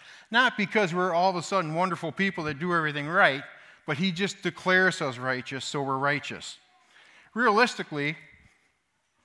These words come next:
the people over here aren't much different than the people over here. The divorce rate outside the church is the same as the divorce rate inside the church.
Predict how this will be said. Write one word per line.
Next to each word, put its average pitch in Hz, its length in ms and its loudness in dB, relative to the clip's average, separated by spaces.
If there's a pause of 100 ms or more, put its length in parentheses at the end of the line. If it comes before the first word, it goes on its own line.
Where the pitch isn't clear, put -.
(580)
the - 80 -10
people 208 460 0
over 190 260 4
here 135 480 0 (640)
aren't 196 240 2
much 185 340 -2
different 151 420 0 (1080)
than 156 180 -2
the 147 80 -4
people 175 380 -2
over 147 240 2
here. 143 380 0 (880)
The 139 120 -6
divorce 190 540 2
rate 175 340 4 (380)
outside 180 520 2
the 143 80 -8
church 156 480 -4 (140)
is 151 120 -8
the 147 100 -8
same 185 360 0
as 151 120 -4
the 156 100 -4
divorce 160 440 2
rate 165 300 0
inside 175 500 -2
the 101 80 -12
church. - 520 -10